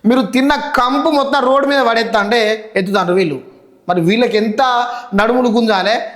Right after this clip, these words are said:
వీళ్ళకి ఎన్ని కాళ్ళు గుంజాలే, వీళ్ళకి ఎంత తలకాయ నొప్పులు రావాలి ఆ బాధకు? ఈ ప్రభుత్వాలు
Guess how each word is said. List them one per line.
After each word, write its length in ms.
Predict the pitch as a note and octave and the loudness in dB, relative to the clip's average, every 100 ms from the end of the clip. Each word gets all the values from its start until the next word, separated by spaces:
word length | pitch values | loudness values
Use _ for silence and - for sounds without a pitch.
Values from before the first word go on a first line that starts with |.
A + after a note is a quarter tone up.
| - | -4
వీళ్ళకి 240 | G#3+ A#3+ G#3+ | -2 0 0
ఎన్ని 260 | B3 C4+ | 2 0
కాళ్ళు 360 | A3+ A#3 B3+ C#4 | 0 -2 0 0
గుంజాలే, 380 | B3+ A#3 G3+ A3+ | 0 0 0 0
వీళ్ళకి 520 | - - - A3 G#3 | -2 -8 -8 -4 -2
ఎంత 220 | A3 A#3 | -2 0
తలకాయ 280 | G#3+ G#3+ A3+ | -2 -2 -2
నొప్పులు 340 | A3 G3+ F#3+ | -2 -4 -2
రావాలి 320 | F3+ F3 E3 | 0 0 -2
ఆ 280 | F3 - - F3 | -6 -10 -10 -2
బాధకు? 460 | E3+ E3+ E3+ G3 - - _ _ _ _ _ _ _ _ _ _ _ _ _ - - - | 0 0 -4 -10 -12 -20 _ _ _ _ _ _ _ _ _ _ _ _ _ -20 -8 0
ఈ 140 | A#3 | 2
ప్రభుత్వాలు 1080 | C4+ C4+ B3 C#4+ C#4+ D4 C4+ C#4 B3 - - | 2 0 0 0 0 2 2 2 0 -2 -6